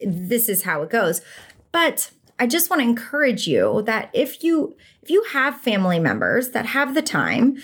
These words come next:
which most of us do, right? Even if you're, like, a stay-at-home mom,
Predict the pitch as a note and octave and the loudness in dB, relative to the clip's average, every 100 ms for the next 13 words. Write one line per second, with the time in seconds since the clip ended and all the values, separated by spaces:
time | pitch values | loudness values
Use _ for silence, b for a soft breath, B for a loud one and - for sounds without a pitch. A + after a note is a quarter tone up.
0 | B B - F4 A4+ - C4+ A3 A3 B3 | B B -4 0 2 2 0 -2 0 0
1 | G#3 G#2+ E3+ C#4+ - D4+ F#4 F4+ E4+ - | 0 0 0 0 -2 0 0 0 -2 -2
2 | C#4 C4+ G#3 G3 - G3+ F#3+ F#3 - - | 0 2 0 -2 -2 0 2 0 -2 -2
3 | - F#3 E3 F3 D#3+ C3+ - - F#3 | 0 0 0 -2 0 0 0 0 -2